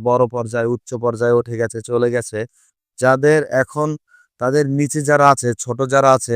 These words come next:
তাদেরকে খুব অবহেলা করে, তুচ্ছ মনে করে যে এদের দিয়ে কি হবে। এখন আমি এটা বুঝাতে চাই যে তার শুরুটা হয়েছে ঠিক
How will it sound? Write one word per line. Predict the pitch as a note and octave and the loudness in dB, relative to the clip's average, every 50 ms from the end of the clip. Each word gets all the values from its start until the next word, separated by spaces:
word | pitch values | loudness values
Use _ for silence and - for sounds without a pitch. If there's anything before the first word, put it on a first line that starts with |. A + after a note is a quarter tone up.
| A#2 A2+ | -2 0
তাদেরকে | - A#2 A#2 B2 C3+ B2 A#2+ C3 | -2 -2 -2 -2 -4 -6 -6 -12
খুব | A#2 _ C3 C3 A#2+ A#2 | -10 _ -6 -6 -4 -2
অবহেলা | A#2+ A#2+ A#2+ B2+ C3 B2+ B2+ C3 C3 | -4 -2 -2 -2 -4 -2 -2 -2 -4
করে, | - - A#2 A2+ A2+ | -4 -4 -6 -6 -6
তুচ্ছ | A2 _ B2+ B2+ _ _ - C3+ | -8 _ -10 -10 _ _ -8 -6
মনে | C3 C3 C3 B2+ B2+ | -4 -4 -2 -4 -4
করে | B2+ C#3 B2+ A#2 A2+ A#2+ - _ _ _ _ _ _ _ _ _ _ | -2 -4 -4 -2 -4 -6 -8 _ _ _ _ _ _ _ _ _ _
যে | G#2+ G#2+ A2 A2+ A2+ A2 A2 A2 G#2 G2 G2+ G#2 G2+ A2 | -20 -8 -4 -4 -2 -2 -2 -4 -6 -6 -8 -10 -10 -8
এদের | A2+ B2 C3 C3 C3+ C3+ C3 B2 | -6 -6 -2 0 0 0 0 -2
দিয়ে | A#2+ B2 B2+ B2 B2 A#2 | -2 0 2 2 2 0
কি | _ - C3+ C3+ | _ -6 -4 -4
হবে। | B2 B2 B2 A#2 A2+ A2 G#2+ A2 _ _ _ _ _ _ _ _ _ _ _ _ _ _ _ _ _ - | 0 0 0 0 0 -4 -4 -6 _ _ _ _ _ _ _ _ _ _ _ _ _ _ _ _ _ -8
এখন | C3 B2 D3 E3 E3+ - C#3 | -8 -4 -4 -4 -4 0 2
আমি | D3+ D#3 D#3+ E3 F3 F#3 F#3+ F#3+ F#3 F#3+ - | 2 2 2 2 0 2 2 2 0 0 2
এটা | C#3 D3 C#3+ - F3+ E3+ | 2 2 2 4 0 0
বুঝাতে | E3 E3 E3 D#3 D#3+ D#3+ - E3 D#3 | 0 0 0 2 2 0 2 -2 -2
চাই | D3 C#3+ C3 B2 B2 B2+ C3+ B2+ | 0 2 2 2 0 -2 -6 -8
যে | A#2 A2+ B2 C3 B2+ B2 B2 A#2 _ _ _ _ _ _ _ _ _ | -4 -2 0 2 2 2 0 -2 _ _ _ _ _ _ _ _ _
তার | B2+ C3+ D#3 E3 | 0 0 2 0
শুরুটা | D3 - - D#3 D#3 D#3+ D#3+ D#3+ E3+ D3 | 0 -4 -4 -2 -2 -2 0 0 0 0
হয়েছে | C3+ C#3+ C#3+ C#3 - D3 | 2 0 0 0 0 -4
ঠিক | B2+ C3+ C#3 B2+ | -4 -2 -6 -6